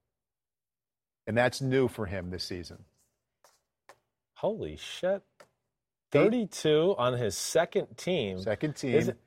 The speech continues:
Speaker 1: And this is the first week where, like, his name is really even thought of.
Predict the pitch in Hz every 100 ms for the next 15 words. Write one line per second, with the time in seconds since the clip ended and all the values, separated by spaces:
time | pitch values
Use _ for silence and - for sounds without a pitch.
0 | _ 147 135 - 127 117 170 - 151 123
1 | 123 - 135 - 117 117 107 107 101 98
2 | 95 _ 120 104 113 110 107 104 98 107
3 | 98 92 92 92 85 -